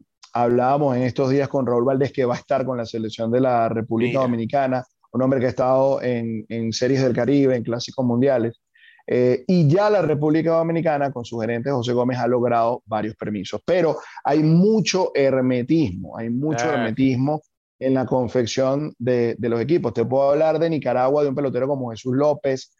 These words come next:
Speaker 1: que fue campeón bate en el premundial de béisbol U veintitrés. Eh, te puedo decir que un muchacho que representó ahora a Panamá en la Serie del Caribe en Mazatlán,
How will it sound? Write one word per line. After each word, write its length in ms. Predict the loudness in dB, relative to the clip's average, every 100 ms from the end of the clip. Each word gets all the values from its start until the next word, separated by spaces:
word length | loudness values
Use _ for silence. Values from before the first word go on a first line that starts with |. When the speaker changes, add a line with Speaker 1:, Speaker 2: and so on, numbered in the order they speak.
| _ _ -6
Speaker 1:
que 120 | -2
fue 180 | 0 0
campeón 320 | 2 2 2
bate 360 | 0 2 2
en 100 | 2
el 80 | 0
premundial 420 | -2 -2 -2 0
de 80 | 2
béisbol 300 | 2 2 0
U 60 | 0
veintitrés. 880 | -2 -6 -4 0 2 2 -2 -12 _ _ _ -2
Eh, 600 | 2 4 4 4 2 0
te 100 | -2
puedo 220 | 2 2
decir 380 | 2 2 0 2
que 260 | 2 2
un 120 | 2 -2
muchacho 360 | -2 -2 0
que 80 | -2
representó 520 | -2 -4 -8 -6 -2
ahora 120 | 0
a 60 | 0
Panamá 340 | 0 -2 -2
en 60 | -4
la 80 | -4
Serie 240 | 0 2
del 100 | 2
Caribe 500 | 0 -2 0 0 0
en 120 | -2
Mazatlán, 720 | -6 -8 -8 -2 0 2 0